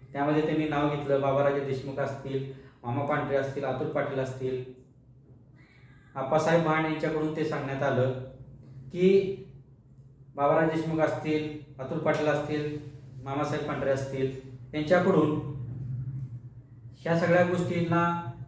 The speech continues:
ठराव करून काहीतरी मार्ग काढण्याचा प्रयत्न केला जाईल, अशा पद्धतीचं सांगण्यात आलं. म्हणून आपणाला ह्या माध्यमातून सांगायचं आहे की कुठलंही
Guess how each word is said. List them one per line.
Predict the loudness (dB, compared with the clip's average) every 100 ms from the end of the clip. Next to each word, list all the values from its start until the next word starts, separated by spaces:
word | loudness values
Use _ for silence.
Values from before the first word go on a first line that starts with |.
| -14 -14 -16 -14 -2
ठराव | 4 4 6
करून | 4 4 2
काहीतरी | 2 2 2 2 0 -2 -8 -4
मार्ग | 0 2 2
काढण्याचा | 4 2 0
प्रयत्न | 0 -2 -2
केला | -2 0 0
जाईल, | 2 2 2 4 2 2 0 -2 -4 -4
अशा | 2 4 4
पद्धतीचं | 4 2 4 6 6 6 2 0 -2 -4
सांगण्यात | -2 -2 0 -2
आलं. | -2 -2 -6 -14 -16 -16 -18 -18 -20 -20 -18 -14 -8 -4 -2 0
म्हणून | 4 8 8
आपणाला | 8 4 4 6
ह्या | 4 2 0 2
माध्यमातून | 0 2 2 2 0
सांगायचं | -2 -2 -2 -2
आहे | -2 -4
की | 0 0 0 -6 -12 -20 -20 -20 -20 -20 -20 -20 -20 -20 -16
कुठलंही | -14 -2 2 4 4 4 0